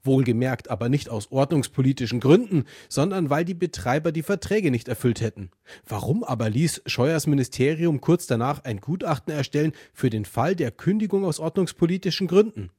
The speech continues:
Das Verkehrsministerium hält nichts von der Berechnung. Es handelt sich um rein hypothetische Abschätzungen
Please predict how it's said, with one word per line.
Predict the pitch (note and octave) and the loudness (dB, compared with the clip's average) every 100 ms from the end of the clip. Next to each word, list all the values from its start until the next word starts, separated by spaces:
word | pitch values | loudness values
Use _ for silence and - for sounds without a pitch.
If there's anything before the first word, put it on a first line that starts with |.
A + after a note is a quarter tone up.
| _ - - - | _ -20 -12 -8
Das | F#2 | -6
Verkehrsministerium | - F#2 C3+ C#3 G#2+ F2+ - G2+ F#2+ F#2+ A#2+ A#2 | -6 -2 0 0 -2 -4 -6 -6 -4 -2 -2 0
hält | C3+ - | 0 2
nichts | F3+ - - | 0 0 0
von | D3+ | 4
der | C#3+ | 4
Berechnung. | C#3+ C#3 D3+ D#3 C#3+ - - | 4 4 4 4 2 -2 -4
Es | C#3+ - E3 | -4 0 -2
handelt | A3 F#3+ B2+ | 0 0 -2
sich | E3+ | -4
um | F3 | -4
rein | G#2+ A2 F#3+ E3 | -2 0 0 0
hypothetische | D#3+ C3+ - B2 D3+ C#3 - D3+ | -2 -2 -2 -2 0 -2 -2 -2
Abschätzungen | C3+ C#3+ - C#3 - D#3 C#3 C3 | -2 -6 0 0 0 0 2 0